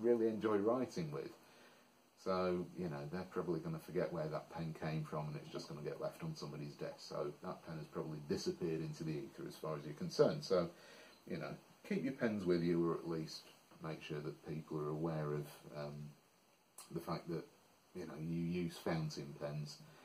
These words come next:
rather than wander off with your pen because they think it's just a ballpoint. Um, some people don't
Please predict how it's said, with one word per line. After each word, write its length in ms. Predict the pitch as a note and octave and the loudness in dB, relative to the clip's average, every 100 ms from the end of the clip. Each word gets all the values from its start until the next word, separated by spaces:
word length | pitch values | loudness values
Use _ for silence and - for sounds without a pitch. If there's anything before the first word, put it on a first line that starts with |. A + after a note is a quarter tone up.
| - - | -20 -6
rather 180 | F2 D#2+ | -2 0
than 140 | D#2+ | 2
wander 340 | E2 E2 D#2+ E2 | 2 4 6 4
off 200 | D#2+ D#2+ | 4 0
with 160 | D#2+ | 0
your 100 | D#2+ D2+ - - E2+ | 0 -2 -8 -10 -4
pen 200 | D#2 D2+ | -2 -2
because 240 | D2+ D#2 | -2 -4
they 80 | D2+ | -6
think 260 | - D2+ D2 | -4 -6 -4
it's 120 | - | -6
just 220 | D#2 D2 | -4 -6
a 40 | D2 | -2
ballpoint. 580 | E2 D2 C#2+ C#2+ C#2 - - - - - - - - G2+ | 0 0 0 -6 -6 -14 -18 -18 -20 -20 -20 -20 -8 4
Um, 420 | A#2+ A#2+ B2+ B2+ - - - - - - - - - - - - - - - | 6 6 4 2 -6 -18 -18 -18 -18 -16 -16 -16 -20 -20 -20 -20 -20 -20 -8
some 240 | - E3+ E3 | 6 6 10
people 300 | E3 D#3 G2+ | 8 6 8
don't 340 | A2 G#2+ | 8 8